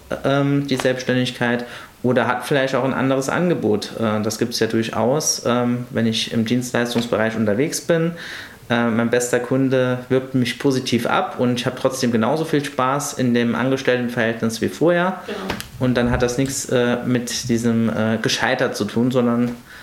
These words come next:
Speaker 1: man hat vielleicht dann im Moment, äh, die Anstellung bei dem besten Kunden, den man hatte, vielleicht sogar noch mehr lieb.
Speaker 2: Wie sollte ich mich als Existenzgründer verhalten, wenn abzusehen ist, dass die Rückzahlung und die Fortsetzung des Gewerbes nicht mehr möglich sein wird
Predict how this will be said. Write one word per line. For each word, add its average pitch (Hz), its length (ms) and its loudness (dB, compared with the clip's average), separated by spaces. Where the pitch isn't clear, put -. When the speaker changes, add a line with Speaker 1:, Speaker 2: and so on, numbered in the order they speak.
Speaker 1:
man 113 160 2
hat 107 160 -2
vielleicht 110 400 0
dann 117 180 0
im 117 60 -2
Moment, 117 520 0
äh, 123 380 2
die 117 160 2
Anstellung 127 680 0
bei 113 100 2
dem 113 400 2
besten 123 320 0
Kunden, 123 320 0
den 117 120 2
man 107 200 0
hatte, 117 240 0
vielleicht 110 300 -2
sogar 117 160 0
noch 120 160 0
mehr 113 160 2
lieb. 101 200 -2
Speaker 2:
Wie 285 140 0
sollte 254 320 2
ich 240 120 0
mich 226 260 0
als 202 140 2
Existenzgründer 233 920 0
verhalten, 202 580 2
wenn 185 140 2
abzusehen 214 560 0
ist, 208 280 -2
dass 185 140 2
die 185 120 2
Rückzahlung 233 800 0
und 202 160 4
die 190 60 4
Fortsetzung 226 680 0
des 196 200 2
Gewerbes 190 500 2
nicht 247 160 0
mehr 247 120 2
möglich 220 440 2
sein 190 300 4
wird 196 180 2